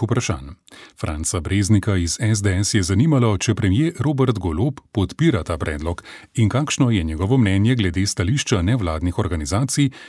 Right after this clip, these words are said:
ki naj bi šla še korak dlje, kljub temu, da se je svet v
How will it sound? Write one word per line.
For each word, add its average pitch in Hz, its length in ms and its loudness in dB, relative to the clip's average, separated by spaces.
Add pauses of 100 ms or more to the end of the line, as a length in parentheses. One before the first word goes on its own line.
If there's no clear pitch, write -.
(140)
ki 185 200 2
naj 170 100 2
bi 131 120 0
šla 113 220 0
še - 200 0
korak 92 320 0
dlje, 80 300 -2 (180)
kljub 107 240 0
temu, 98 340 2
da 107 140 0
se 82 220 -2
je 71 80 -8
svet 135 340 -2 (320)
v 98 80 2